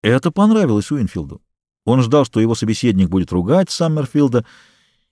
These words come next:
Его приятно поразило добродушие Юджина и его умное выразительное лицо.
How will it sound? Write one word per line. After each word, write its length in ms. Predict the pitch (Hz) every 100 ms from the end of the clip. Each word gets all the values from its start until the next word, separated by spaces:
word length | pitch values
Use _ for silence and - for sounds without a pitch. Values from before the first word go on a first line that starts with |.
| _
Его 320 | 95 92 123 135
приятно 420 | 143 143 135 123
поразило 420 | 117 120 110 95
добродушие 680 | 87 90 107 175 185 139 110
Юджина 480 | 92 73 73 65 - _ _ -
и 80 | 101
его 200 | 110 139
умное 460 | - 170 160 131
выразительное 600 | 95 101 101 139 123 117
лицо. 400 | 120 131 - -